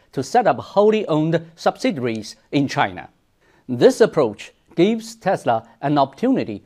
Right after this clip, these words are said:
to make huge profits from the world's largest vehicle consumption market, and at the same time enable the Chinese people to enjoy green transport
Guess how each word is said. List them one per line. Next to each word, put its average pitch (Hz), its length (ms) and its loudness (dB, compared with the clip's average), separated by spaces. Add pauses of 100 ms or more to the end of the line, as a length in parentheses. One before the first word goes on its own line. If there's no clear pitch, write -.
(140)
to 151 140 -2
make 151 200 -2
huge - 440 -2
profits - 480 -2
from 214 400 0
the 175 100 2
world's 175 480 4
largest 175 520 2
vehicle 180 600 0
consumption 151 560 -4
market, 127 460 -4 (320)
and 139 220 0
at 131 260 -4
the 131 80 -4
same 285 340 2
time 131 420 -2 (280)
enable 180 480 2
the 131 140 0
Chinese 196 460 -2
people 110 440 -6 (220)
to 151 80 0
enjoy 147 520 4
green 214 340 2
transport 170 600 0